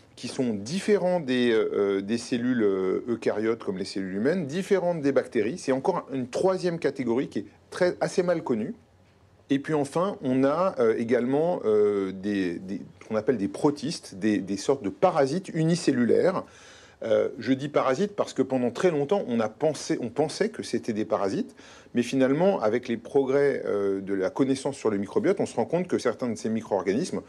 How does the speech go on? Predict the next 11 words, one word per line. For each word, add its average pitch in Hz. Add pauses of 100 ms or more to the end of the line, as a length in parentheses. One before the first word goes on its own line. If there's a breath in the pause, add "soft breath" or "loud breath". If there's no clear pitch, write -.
(300 loud breath)
sont -
présents 120
chez 113
trente 165
à 90
quarante 139
pour -
cent 147
des 117
sujets 104
sains. 185